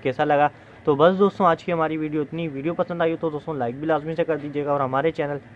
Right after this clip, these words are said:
Pet Animal and Birds को subscribe भी लाजमी से कर दीजिएगा। मिलेंगे इंशाल्लाह कल, अभी के लिए इजाज़त दीजिए।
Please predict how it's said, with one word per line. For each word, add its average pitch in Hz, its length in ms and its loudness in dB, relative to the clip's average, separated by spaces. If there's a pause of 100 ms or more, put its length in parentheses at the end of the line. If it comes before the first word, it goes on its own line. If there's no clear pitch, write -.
(100)
Pet 156 200 0
Animal 180 340 -2
and 165 120 -4
Birds 156 160 -4
को 160 100 -10
subscribe 147 420 -2
भी 170 100 -4
लाजमी 156 300 0
से 165 80 -2
कर 156 120 0
दीजिएगा। 143 380 -4
मिलेंगे 143 300 -4
इंशाल्लाह 147 360 -2
कल, 156 180 -2 (340)
अभी 156 180 0
के 180 80 -4
लिए 180 100 2
इजाज़त 139 360 2
दीजिए। 151 340 -4